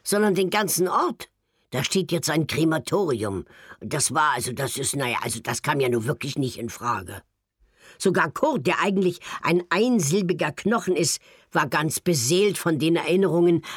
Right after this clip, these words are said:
an die schönen Zeiten. Er kann sich nichts merken. Wenn sie den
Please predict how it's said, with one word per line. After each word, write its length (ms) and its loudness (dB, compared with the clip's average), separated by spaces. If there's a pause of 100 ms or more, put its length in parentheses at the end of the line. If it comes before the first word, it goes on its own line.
an 140 -2
die 120 -2
schönen 380 4
Zeiten. 520 -2 (720)
Er 120 -4
kann 200 0
sich 220 -2
nichts 280 2
merken. 400 -2 (320)
Wenn 140 4
sie 160 0
den 200 4